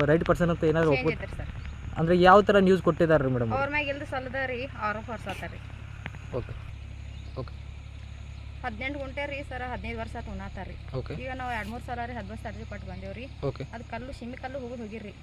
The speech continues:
Speaker 1: ಓಕೆ.
Speaker 2: ಅಂತ ಶಿಮಿ ಕಲ್ಲ ಕಿತ್ಯಾನ್ರಿ ಅವ್ರು. ಇವ್ರಾಗ ನಮ್ಮಾರ ಕೇಳ್ಬೇಡ ಅಂತ ಹೇಳ್ಯಾರಿ. ಕೇಳ್ಬೇಡ ಅಂದ್ರೂನು ಏನ್ ಹರ್ಕೋತಿ ಹರ್ಕೋ ಬಂದ್ ನಮಗ್ ಮ್ಯಾಗ ದಬಾಯಿಕೆ ಮಾಡ್ಯಾನ್ರಿ.
Speaker 1: ಇದ್ರ ಬಗ್ಗೆ ಅಧಿಕಾರಿಗಳು ಯಾರು ಗಮನ ಹರಿಸಿಲ್ರಿ ಇದ್ರ ಬಗ್ಗೆ ರೀ?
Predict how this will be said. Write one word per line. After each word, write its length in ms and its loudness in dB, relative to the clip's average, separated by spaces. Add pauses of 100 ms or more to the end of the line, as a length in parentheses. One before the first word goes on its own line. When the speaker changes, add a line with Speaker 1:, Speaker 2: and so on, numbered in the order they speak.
(100)
Speaker 1:
ಓಕೆ. 220 -8 (220)
Speaker 2:
ಅಂತ 180 -10 (140)
ಶಿಮಿ 200 -8
ಕಲ್ಲ 240 -6 (120)
ಕಿತ್ಯಾನ್ರಿ 400 -8
ಅವ್ರು. 480 -12
ಇವ್ರಾಗ 240 -4
ನಮ್ಮಾರ 300 -4 (140)
ಕೇಳ್ಬೇಡ 360 -2
ಅಂತ 120 -8
ಹೇಳ್ಯಾರಿ. 380 -4 (340)
ಕೇಳ್ಬೇಡ 380 -2
ಅಂದ್ರೂನು 340 -6
ಏನ್ 220 -6
ಹರ್ಕೋತಿ 320 -8
ಹರ್ಕೋ 280 -8
ಬಂದ್ 240 -10
ನಮಗ್ 220 -8
ಮ್ಯಾಗ 200 -6
ದಬಾಯಿಕೆ 360 -8
ಮಾಡ್ಯಾನ್ರಿ. 400 -6
Speaker 1:
ಇದ್ರ 120 8
ಬಗ್ಗೆ 240 10
ಅಧಿಕಾರಿಗಳು 520 10
ಯಾರು 460 10
ಗಮನ 240 6
ಹರಿಸಿಲ್ರಿ 380 6
ಇದ್ರ 120 4
ಬಗ್ಗೆ 220 4
ರೀ? 80 4